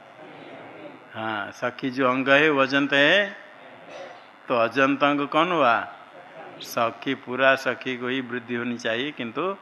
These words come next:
अलोन्त्यस्य, षष्ठी निर्दिष्ट होने से अंत्य अल ई को, ई को वृद्धि आदेश होगा। ई के स्थान पर वृद्धि होने पर क्या होगा? ऐ। स्थानेन्तरतम, ई का स्थान है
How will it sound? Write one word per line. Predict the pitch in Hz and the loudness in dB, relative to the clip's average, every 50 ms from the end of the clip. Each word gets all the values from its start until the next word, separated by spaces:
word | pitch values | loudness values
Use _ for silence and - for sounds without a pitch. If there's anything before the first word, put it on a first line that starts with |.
| - - - - - - - - | -16 -20 -20 -20 -20 -20 -10 -4
अलोन्त्यस्य, | 117 123 123 131 139 151 151 156 147 143 - 127 113 - - - - 113 101 98 95 92 - - - - - - - - - - - - - - | -2 0 2 2 2 2 2 0 -2 -4 -4 -4 -4 -4 -6 -12 -12 -12 -12 -12 -14 -16 -20 -20 -20 -20 -20 -20 -20 -20 -20 -20 -20 -20 -20 -12
षष्ठी | - 127 117 - - - 123 | -6 -6 -6 -6 -4 -6 -4
निर्दिष्ट | 120 120 120 117 117 123 117 - 127 | -4 -4 -4 -6 -8 -10 -8 -6 -6
होने | 120 117 123 | -4 -4 -6
से | 120 - 120 | -4 -4 -4
अंत्य | 113 117 110 - - 123 | -4 -4 -6 -8 -4 -4
अल | 117 120 117 120 - 143 | -4 -2 -4 -4 -4 -2
ई | 139 160 | -2 -2
को, | 160 160 135 104 90 - - - - - - - - - - - - 123 | -2 -2 -6 -6 -6 -12 -20 -20 -20 -20 -20 -20 -20 -20 -20 -20 -12 -6
ई | 127 127 120 | -6 -6 -6
को | 120 - 120 120 117 127 147 147 151 | -6 -6 -6 -4 -4 -2 -2 -4 -4
वृद्धि | 143 127 113 117 120 113 95 110 | -4 -6 -8 -8 -8 -8 -6 -4
आदेश | 107 104 104 104 101 - - | -4 -4 -4 -4 -8 -10 -10
होगा। | 104 110 135 135 120 - - - - - - - - - - - - | -10 -10 -6 -8 -8 -8 -8 -16 -20 -20 -20 -20 -20 -20 -20 -14 -8
ई | 123 135 | -8 -6
के | 127 139 131 | -4 -4 -4
स्थान | - 135 127 131 131 | 0 0 0 0 0
पर | 120 131 | -2 -4
वृद्धि | 131 123 120 117 107 107 117 110 117 123 | -6 -6 -6 -14 -16 -14 -14 -10 -8 -6
होने | 135 131 135 | -6 -6 -6
पर | 123 139 131 131 | -6 -8 -10 -6
क्या | 127 147 156 165 165 | 0 4 6 8 8
होगा? | 165 147 123 107 98 87 - - - - - - - - - - - - - - | 6 4 2 0 0 -2 -6 -14 -18 -20 -20 -20 -20 -20 -20 -20 -20 -14 -8 -6
ऐ। | 117 120 107 95 85 - - - - - - - - - - - - - - - | -6 -6 -6 -8 -10 -16 -20 -20 -20 -20 -20 -20 -20 -20 -20 -20 -20 -20 -20 -20
स्थानेन्तरतम, | - - - 120 123 127 131 131 127 123 127 135 123 123 120 - 127 120 123 123 127 151 151 - - - - - 113 | -14 -2 0 0 2 2 0 -2 -2 -2 0 0 0 0 0 0 -2 0 0 -4 -4 -8 -14 -16 -20 -20 -20 -14 -10
ई | 117 120 | -8 -8
का | 113 - 120 | -2 -2 -2
स्थान | 113 - 123 123 123 123 | -2 0 0 0 0 0
है | 123 131 151 175 196 202 | -2 -2 -2 -4 -4 -8